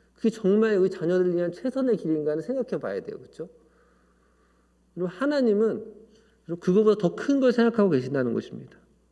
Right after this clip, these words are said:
여러분 때로는 하나님 너무너무 사랑하시기 때문에, 너무너무 우리를 사랑하시기 때문에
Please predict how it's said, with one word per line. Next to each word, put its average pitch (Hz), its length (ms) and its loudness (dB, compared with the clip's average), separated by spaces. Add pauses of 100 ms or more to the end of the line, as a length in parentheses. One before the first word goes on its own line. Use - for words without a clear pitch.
(1300)
여러분 190 260 2
때로는 214 640 2 (260)
하나님 240 340 0
너무너무 226 460 4
사랑하시기 233 680 -2
때문에, 185 560 -4 (720)
너무너무 247 480 2
우리를 190 160 4
사랑하시기 196 600 -6
때문에 151 540 -6